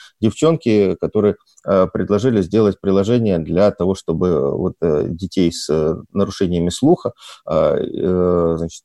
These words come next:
э, им, э, делать какие-то аудиокниги, э, для того, чтобы можно было знакомый текст, они могли бы услышать, несмотря на пробле-, проблемы со слухом.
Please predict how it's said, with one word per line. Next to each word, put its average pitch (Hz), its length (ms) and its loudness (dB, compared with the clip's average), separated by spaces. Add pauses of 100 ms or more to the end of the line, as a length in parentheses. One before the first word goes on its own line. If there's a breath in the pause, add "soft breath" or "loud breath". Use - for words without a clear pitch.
э, 85 400 0
им, 120 340 2
э, 92 240 0 (300)
делать 107 360 0
какие-то - 380 -6
аудиокниги, 107 760 0 (420 soft breath)
э, 82 320 0
для 87 120 -4
того, 110 120 -2
чтобы 78 220 -8
можно 92 240 -2
было 80 520 -2
знакомый 87 460 -4
текст, - 280 -4
они 85 140 -2
могли 85 280 -2
бы 87 200 -2
услышать, 107 760 0 (200)
несмотря 92 560 -2 (300 soft breath)
на 92 300 2
пробле-, 85 600 0
проблемы 87 520 -2
со - 160 -6
слухом. - 380 -6